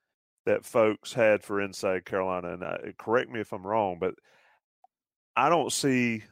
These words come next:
the wrongness in reporting the story if it, in fact, um, was accurate that he had agreed to it, maybe saying he would be, but then you start getting into, into semantics. I mean, you basically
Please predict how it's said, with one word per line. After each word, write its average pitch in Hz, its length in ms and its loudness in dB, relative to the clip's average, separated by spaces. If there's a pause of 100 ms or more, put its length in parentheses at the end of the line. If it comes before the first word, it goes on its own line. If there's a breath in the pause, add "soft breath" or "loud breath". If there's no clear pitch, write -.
(160)
the 110 80 -2
wrongness 110 760 0
in 98 200 -8
reporting 104 540 0
the 92 80 -6
story 110 580 0
if 107 200 -4
it, 104 120 2
in 92 200 -6
fact, - 560 0 (680)
um, 101 160 -2
was 98 160 -2
accurate 120 640 2
that 101 160 2
he 101 120 -2
had 95 120 0
agreed 147 420 -2
to 95 200 0
it, - 200 0
maybe 120 400 0
saying 117 420 2
he 123 140 -4
would 120 480 0
be, 98 440 -2 (680)
but - 100 -12
then 143 140 -10
you 123 80 -10
start 107 340 0
getting 104 260 -4
into, 101 200 -10 (240)
into 107 280 -8
semantics. 110 640 -4
I 113 40 -10
mean, 107 180 -12
you 107 100 -10
basically 107 840 0